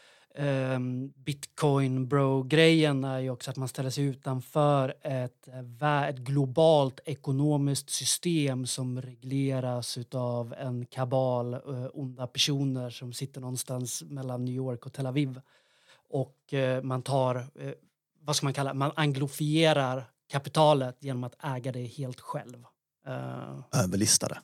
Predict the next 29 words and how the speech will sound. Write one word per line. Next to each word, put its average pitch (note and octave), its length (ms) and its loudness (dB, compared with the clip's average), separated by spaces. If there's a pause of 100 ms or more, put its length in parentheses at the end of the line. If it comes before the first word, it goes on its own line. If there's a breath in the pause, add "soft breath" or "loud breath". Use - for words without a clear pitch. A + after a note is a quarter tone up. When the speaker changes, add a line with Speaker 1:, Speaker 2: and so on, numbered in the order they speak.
(160)
Speaker 1:
Ja, E3 180 -6 (140)
man E3 160 0
överlistar, C#3 680 2 (520)
helt B2+ 160 -6
enkelt. - 360 -10 (1300)
Speaker 2:
Den D3 200 8
feministiska D3+ 600 10
teoretikern A#2+ 640 8
Wendy A#2 240 10
Brown A#2 360 8 (260)
har B2 100 4
beskrivit G#2+ 600 4
den G2+ 300 6
nihilism A2 580 4
som F#2+ 220 4
finns F#2 260 2
inneboende F2+ 600 0
i F#2 40 -2
nyliberalismen. F#2 800 0 (420)
Där A2+ 180 6
frihet B2+ 760 4
är G#2 120 6
att F#2+ 80 4
slippa - 380 6
bry G#2+ 200 2
sig A2 140 6
om G2+ 120 0
andra G#2 220 2
människor, A2 500 2